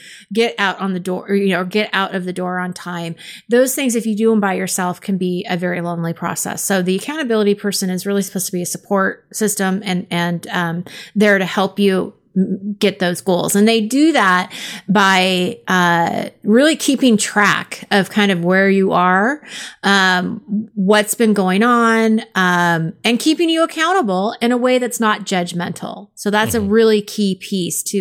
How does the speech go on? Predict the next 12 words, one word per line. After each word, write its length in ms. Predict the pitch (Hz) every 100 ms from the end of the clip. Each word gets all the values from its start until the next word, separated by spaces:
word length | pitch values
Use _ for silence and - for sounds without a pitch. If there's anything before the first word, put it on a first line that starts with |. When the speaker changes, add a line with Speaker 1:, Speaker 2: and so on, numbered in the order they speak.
| -
Speaker 1:
A 140 | 180
D 180 | 180 175
H 160 | -
D, 240 | - 180 165
is 120 | 165
that 120 | -
we 120 | 185
don't 280 | 185 196 196
want, 360 | 190 190 185 185 - - - - -
um, 380 | 185 175 175 180
a 80 | 196
trainer 840 | - 220 208 196 175 180 - -